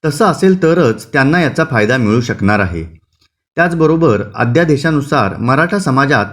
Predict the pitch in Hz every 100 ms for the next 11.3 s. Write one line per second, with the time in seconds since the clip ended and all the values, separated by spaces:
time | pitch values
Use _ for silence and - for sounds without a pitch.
0 | - 139 180 185 170 170 131 139 101 95
1 | - _ _ - 135 190 180 156 160 160
2 | 175 127 123 139 165 156 117 117 120 135
3 | 98 95 - - _ _ _ - 196 196
4 | 160 165 175 120 120 120 101 90 90 -
5 | - 135 151 202 190 135 175 185 175 185
6 | 151 123 151 151 139 156 160 139 135 147
7 | 143 143 143 117 - 104 92 131 123 165
8 | 190 180 - 160 - 120 113 135 143 151
9 | 131 98 127 135 104 101 117 156 131 101
10 | 120 131 135 113 92 110 151 120 92 110
11 | 98 80